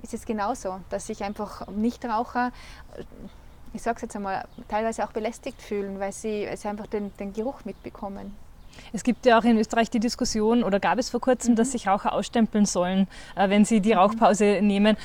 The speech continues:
Speaker 2: Wobei dann das Argument der Raucher immer war, "Ja, aber mein Kollege ist dann vielleicht einen Kaffee trinken oder ist auf, äh, auf WhatsApp, Facebook, äh, tut am Handy herum."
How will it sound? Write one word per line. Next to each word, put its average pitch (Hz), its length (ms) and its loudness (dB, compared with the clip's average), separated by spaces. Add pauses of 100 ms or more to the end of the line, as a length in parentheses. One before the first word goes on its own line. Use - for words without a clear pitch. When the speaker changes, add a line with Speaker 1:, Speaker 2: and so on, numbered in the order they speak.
(280)
Speaker 2:
Wobei 208 240 4
dann 226 120 8
das 233 140 4
Argument 214 380 4
der 214 80 2
Raucher 208 260 4
immer 226 240 6
war, 208 100 10
"Ja, 208 220 8
aber 202 200 6
mein 202 180 2
Kollege 208 320 4
ist 196 260 0
dann 214 80 6
vielleicht 196 380 2
einen 202 160 0
Kaffee 269 260 2
trinken 269 520 2
oder 208 280 6
ist - 180 0
auf, 185 300 4
äh, - 80 0
auf 202 400 4
WhatsApp, 240 340 2
Facebook, 226 500 2
äh, 214 180 4
tut 214 160 2
am 214 80 6
Handy 220 240 4
herum." 226 320 4